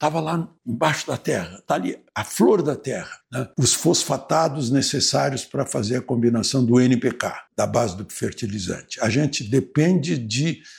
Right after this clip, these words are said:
de fertilizante do Marrocos. É, dois terços do nosso consumo,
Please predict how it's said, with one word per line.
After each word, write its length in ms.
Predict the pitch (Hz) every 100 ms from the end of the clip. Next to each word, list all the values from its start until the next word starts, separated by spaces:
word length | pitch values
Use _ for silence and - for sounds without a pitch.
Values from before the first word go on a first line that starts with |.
| _ -
de 180 | 127
fertilizante 760 | - 139 139 160 147 147 147 135
do 100 | 151
Marrocos. 800 | 151 117 113 - - - - - _ _ 107
É, 140 | 113
dois 340 | 92 196 - -
terços 540 | 165 156 - 107 90
do 140 | 113
nosso 260 | 131 123 -
consumo, 640 | 123 101 - 156 170 131